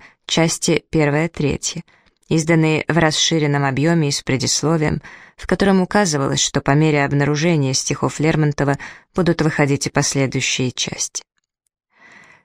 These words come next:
В части первую и вторую вошли опубликованные ранее стихи и поэмы, в часть третью впервые драма «Маскарад».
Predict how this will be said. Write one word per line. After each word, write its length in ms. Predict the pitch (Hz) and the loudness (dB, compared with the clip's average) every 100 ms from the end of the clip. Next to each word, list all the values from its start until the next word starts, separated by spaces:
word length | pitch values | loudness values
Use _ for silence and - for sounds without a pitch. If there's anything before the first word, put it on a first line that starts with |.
| _ | _
В 80 | - | -6
части 400 | - 202 - 190 | -2 0 0 -2
первую 340 | - 190 175 | 2 2 2
и 40 | 180 | 0
вторую 460 | - 185 220 190 | 0 2 4 2
вошли 300 | 147 151 - | 2 0 0
опубликованные 840 | 180 175 160 160 160 175 165 160 156 | 0 0 0 0 0 2 4 4 2
ранее 320 | 156 156 147 | 0 0 0
стихи 500 | 147 - 156 - 160 | -2 -4 -6 -2 -2
и 40 | 156 | 0
поэмы, 500 | 160 143 131 - - _ _ _ _ | 0 0 -2 -4 -10 _ _ _ _
в 80 | - | -6
часть 260 | - 156 - | 0 0 0
третью 380 | 151 175 - 156 | 0 0 -2 -4
впервые 420 | - 147 147 143 | 0 2 2 0
драма 340 | 143 139 139 | 2 2 0
«Маскарад». 640 | 135 135 - 131 - - | 0 -4 -2 -4 -4 -10